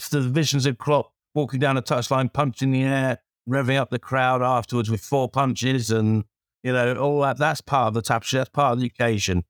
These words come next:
I mean, he's just gotta cut out the fact that his first thought when that goal went in was, "I can have a go at the official." And we've gotta find a way of doing that. So, you know, I, I agree. It,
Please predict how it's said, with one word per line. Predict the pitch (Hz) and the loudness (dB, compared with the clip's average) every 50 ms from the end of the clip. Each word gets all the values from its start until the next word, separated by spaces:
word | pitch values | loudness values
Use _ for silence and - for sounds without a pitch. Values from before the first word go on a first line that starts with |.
| _ _ _ _ _ - | _ _ _ _ _ -4
I | 160 | 0
mean, | 156 180 170 - - | 0 0 0 -2 -4
he's | - - 190 175 | -2 0 0 0
just | - - 214 - | 0 0 -2 0
gotta | - 175 185 | 0 -2 -2
cut | - - - 185 165 | -2 -4 -4 -2 0
out | - 165 170 170 160 | 2 2 2 2 0
the | 147 123 | -2 -4
fact | - - 117 110 117 | -2 0 0 0 2
that | 131 131 | 0 0
his | 135 135 - | 0 0 -2
first | - - 180 160 143 - - | 0 0 0 0 0 -2 -2
thought | - 165 151 120 | -2 0 0 0
when | 123 127 127 | 0 0 2
that | 127 120 117 120 120 | 0 0 -2 -4 -4
goal | - 147 156 139 | -2 0 0 2
went | 117 107 101 | 0 -2 -2
in | 98 92 107 110 107 - | -2 -2 -2 -2 -2 0
was, | 123 127 117 - _ _ _ _ - | 0 0 0 -2 _ _ _ _ -2
"I | 143 151 143 | -2 -2 0
can | 123 143 | 0 0
have | 147 139 127 135 | 0 2 0 0
a | 127 | 0
go | 123 135 139 139 | 0 0 0 0
at | 131 139 | 0 0
the | 147 147 | 0 0
official." | 151 - - 113 - - 120 107 - _ _ _ - | -2 0 -2 -2 0 0 -2 -2 -4 _ _ _ -4
And | 147 175 | -2 -2
we've | 190 180 | 0 0
gotta | 214 208 | 0 -2
find | - - 185 190 180 | -2 0 -2 0 0
a | 175 | 0
way | 170 175 170 | 0 0 0
of | 156 - | 0 0
doing | 170 180 175 165 143 | 0 0 2 2 2
that. | 120 101 98 - - | 0 0 -2 -4 -2
So, | - 156 151 143 147 143 123 _ _ _ _ _ _ - | 0 2 2 2 2 0 -4 _ _ _ _ _ _ -6
you | 170 160 | -2 0
know, | 147 | 0
I, | 156 165 156 | 0 0 0
I | 160 170 | 0 0
agree. | 165 156 127 - 175 196 202 185 160 139 123 - _ | 0 -2 0 0 0 2 2 2 0 0 -2 -6 _
It, | - 139 - | -6 -6 -6